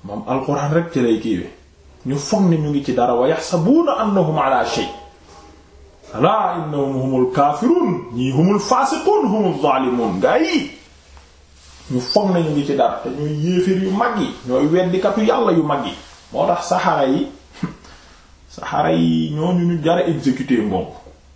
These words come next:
Ci réewum jullit. Non, saxaara yi, saxaara yi moo tax. Ñoom loolu mooy seen pena.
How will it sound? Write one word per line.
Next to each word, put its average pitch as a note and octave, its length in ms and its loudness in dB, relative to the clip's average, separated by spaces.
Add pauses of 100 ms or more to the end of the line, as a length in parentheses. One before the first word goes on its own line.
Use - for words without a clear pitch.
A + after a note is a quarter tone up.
(260)
Ci E3+ 160 2
réewum A3 320 4
jullit. D3+ 240 2 (180)
Non, A2 240 0
saxaara C3 400 0
yi, C3+ 140 0
saxaara D3+ 340 0
yi D#3+ 160 2
moo F3 160 2
tax. G3+ 160 0 (440)
Ñoom F#3 220 2
loolu C#3+ 160 2
mooy F#3 120 2
seen C#3 220 0
pena. - 360 0